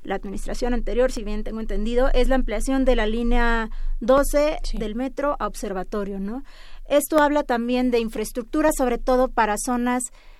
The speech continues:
Speaker 1: de alta densidad, eh, digamos,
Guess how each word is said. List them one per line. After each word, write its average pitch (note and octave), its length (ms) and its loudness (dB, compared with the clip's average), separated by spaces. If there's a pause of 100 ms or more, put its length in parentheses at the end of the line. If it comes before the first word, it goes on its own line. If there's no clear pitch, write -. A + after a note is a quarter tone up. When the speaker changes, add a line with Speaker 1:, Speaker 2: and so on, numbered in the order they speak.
(260)
Speaker 1:
de A3+ 460 2
alta E4+ 360 4
densidad, B3+ 600 0 (640)
eh, A3 240 -2
digamos, A#3 500 -6